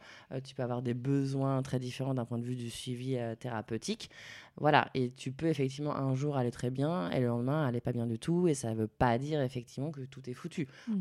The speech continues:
Speaker 1: Hum, voilà, donc c'est ce côté vraiment, la santé mentale n'est pas, hum,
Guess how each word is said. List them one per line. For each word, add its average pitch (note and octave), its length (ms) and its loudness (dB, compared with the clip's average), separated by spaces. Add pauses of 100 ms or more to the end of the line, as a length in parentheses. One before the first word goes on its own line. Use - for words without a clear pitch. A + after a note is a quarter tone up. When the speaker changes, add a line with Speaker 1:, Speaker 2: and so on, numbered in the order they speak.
(160)
Speaker 1:
Hum, C#3+ 100 2
voilà, C#3 240 10
donc C3+ 160 0
c'est E3 80 -2
ce - 140 -6
côté G#3 260 2
vraiment, E3 480 4 (340)
la D3 200 4
santé D#3+ 260 2
mentale D#3+ 320 4
n'est D3+ 160 4
pas, D3 280 6
hum, C#3 340 0